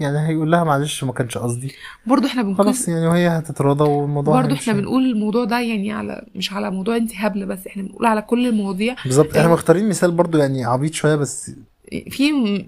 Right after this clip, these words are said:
Speaker 2: أمثلة تانية. مثلا، آه، أي حاجة، مثلا ست مثلا لابسة حاجة حلوة بتقول لجوزها مثلا: "إيه رأيك في الدرس ده أنا خارجة بيه؟"
Speaker 1: آه، آه، تعالوا مثلا،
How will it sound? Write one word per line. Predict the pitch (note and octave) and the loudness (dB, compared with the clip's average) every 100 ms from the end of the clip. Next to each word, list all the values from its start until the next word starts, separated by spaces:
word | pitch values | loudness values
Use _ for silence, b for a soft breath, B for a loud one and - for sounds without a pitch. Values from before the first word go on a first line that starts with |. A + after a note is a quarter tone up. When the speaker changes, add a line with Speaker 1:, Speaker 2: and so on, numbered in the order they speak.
| - | -4
Speaker 2:
أمثلة | G3+ - D4+ | -4 0 0
تانية. | F4 F4 A3 G3+ - | 0 0 0 -4 -4
مثلا، | G#3 B3 B3 A#3+ A#3+ A3+ A3 G#3+ G#3+ | -4 -2 -2 -2 -2 0 0 0 0
آه، | G#3+ G#3+ B B B B - - A3+ G#3 | 0 -2 B B B B -6 -2 0 2
أي | D#4 | 0
حاجة، | F4+ C#4 B3+ F#3+ - | 0 -2 -4 -4 -6
مثلا | G3+ A3+ A#3 | -6 -4 -4
ست | A3 A#3+ - A#3+ - | -4 -4 0 0 0
مثلا | G#3 A3+ A#3+ | -2 -2 -2
لابسة | A#3 A#3 | -4 -4
حاجة | A#3+ A#3+ | -6 -4
حلوة | A#3+ A#3 A#3 | -2 0 2
بتقول | G#3+ - A#3 A3+ | 0 -2 -2 0
لجوزها | G#3 A3 A3 | 0 0 -2
مثلا: | A3 | -2
"إيه | A3+ | 0
رأيك | A3+ A3+ | 0 -2
في | F#3 | -6
الدرس | F#3+ G#3+ G#3 | -6 -6 -2
ده | |
أنا | A3 | -2
خارجة | A3 G#3 G#3 | -2 -4 -2
بيه؟" | G#3 G#3 b b b b b - | -2 -6 b b b b b -6
Speaker 1:
آه، | B2+ | 0
آه، | B2 D3 D3 C#3+ | 2 4 4 4
تعالوا | C#3+ E3 E3+ | 4 4 4
مثلا، | E3 D#3+ A#2+ | 0 0 -2